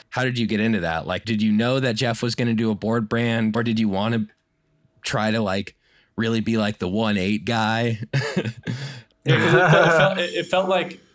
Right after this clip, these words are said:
Speaker 2: th-, part of the magic of Unity initially was that it was, like, intentionally kind of vague, and so I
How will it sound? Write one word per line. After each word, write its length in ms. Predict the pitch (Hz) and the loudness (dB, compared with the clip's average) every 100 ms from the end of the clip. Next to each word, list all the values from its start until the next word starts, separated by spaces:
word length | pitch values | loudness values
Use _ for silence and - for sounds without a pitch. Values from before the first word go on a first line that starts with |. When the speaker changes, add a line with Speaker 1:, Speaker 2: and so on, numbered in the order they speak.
| - 135 | -16 -14
Speaker 2:
th-, 200 | - - | -14 -8
part 220 | - 151 | -2 0
of 80 | 151 | 0
the 80 | 131 | -2
magic 420 | 113 117 117 117 | 0 -2 -4 -6
of 220 | 117 104 | -8 -8
Unity 720 | 110 117 113 110 110 110 110 | -10 -8 -6 -6 -4 -4 -4
initially 480 | 110 110 110 - 143 | -6 -6 -6 -6 -6
was 160 | 139 123 | -4 -4
that 120 | 110 | -6
it 40 | 110 | -8
was, 200 | 110 107 | -8 -6
like, 160 | 107 | -8
intentionally 720 | 113 107 113 110 - 117 123 | -10 -12 -10 -10 -10 -6 -6
kind 200 | 123 127 | -6 -6
of 120 | 127 120 | -6 -2
vague, 340 | 123 131 139 | -2 -4 -8
and 180 | 113 107 | -10 -10
so 380 | 120 113 113 113 | -8 -6 -6 -10
I 280 | - - | -18 -20